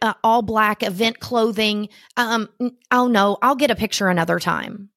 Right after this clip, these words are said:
or I'll do a video another time." What will people think of the design of this event? If I post this,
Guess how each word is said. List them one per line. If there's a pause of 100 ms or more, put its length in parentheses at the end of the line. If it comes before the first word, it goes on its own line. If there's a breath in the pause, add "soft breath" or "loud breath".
or
I'll
do
a
video
another
time." (2500)
What
will
people
think
of
the
design
of
this
event? (1700)
If
I
post
this,